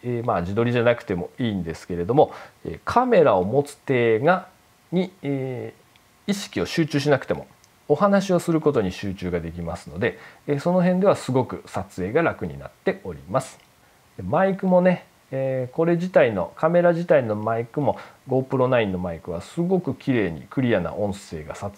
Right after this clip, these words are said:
影できるんで、まあ、自撮りなんかをし、しながら撮影するスタイルだと、GoProナインおすすめです。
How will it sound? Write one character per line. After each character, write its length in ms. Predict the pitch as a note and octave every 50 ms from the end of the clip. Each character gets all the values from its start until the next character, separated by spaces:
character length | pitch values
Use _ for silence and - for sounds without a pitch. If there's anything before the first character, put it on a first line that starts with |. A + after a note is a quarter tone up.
| - A#2+
影 60 | A2+
で 140 | G2+ G#2+ G#2
き 140 | G2+ B2 G#2
る 80 | F#2
ん 100 | D2+ D#2
で、 200 | G2 B2 G2+ - - - - - - - - - - _ _ _ _ _ -
ま 100 | A3 -
あ、 40 | A2+
自 200 | A2+ A2+ D#3+ E3+
撮 120 | F#3 G3
り 120 | F#3+ F#3+ F3+
な 120 | F3+ F3
ん 100 | E3+ C#3+
か 100 | - A2+
を 100 | G2+ F#2+
し、 300 | G2 - - - A2 - -
し 180 | - - D#3+
な 140 | D3+ D3 D3
が 100 | D3+ E3
ら 120 | D#3+ C3 A2
撮 200 | - A#2 A2+ -
影 160 | - B2+ A#2
す 140 | A2 - A#2+
る 100 | A2+ A#2
ス 120 | A2 -
タ 160 | - D3 C#3 C3
イ 20 |
ル 80 | B2 A#2+
だ 140 | C3 C3+
と、 140 | - - G#3+
GoPro 840 | - - C3+ B2+ A2+ G#2+ A2 G2 F#2 F2+ - - C#3 E3 F#3+ - - -
ナ 140 | C#3+ B2 G2
イ 40 | E2+
ン 100 | D2 - - -
お 60 | -
す 140 | - - -
す 180 | - - - E2
め 200 | - - - - -
で 100 | - E3+
す。 180 | F3 - -